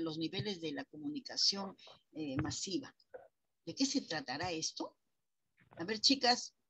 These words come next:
anímense, después no se quejen, no estén diciendo, "Ay, la Miss solamente le dice a una persona". No, yo soy parce para todas, para todas. ¿Mm?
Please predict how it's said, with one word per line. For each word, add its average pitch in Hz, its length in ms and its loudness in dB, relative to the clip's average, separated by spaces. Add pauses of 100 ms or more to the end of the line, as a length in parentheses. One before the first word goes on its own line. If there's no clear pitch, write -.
(480)
anímense, 269 580 10
después 180 300 8
no 285 160 8
se - 220 8
quejen, 277 380 10
no 214 80 2
estén 254 240 6
diciendo, 233 460 6 (300)
"Ay, 269 260 10
la 180 140 10
Miss 233 200 6
solamente 247 540 6
le 196 140 6
dice 220 260 4
a 185 60 10
una 233 340 4
persona". 180 720 2
No, 160 340 2 (100)
yo 220 280 6
soy 254 340 4
parce 214 400 -2
para 139 320 4 (100)
todas, - 560 2
para 139 220 0
todas. - 640 -4 (3250)
¿Mm? 165 380 4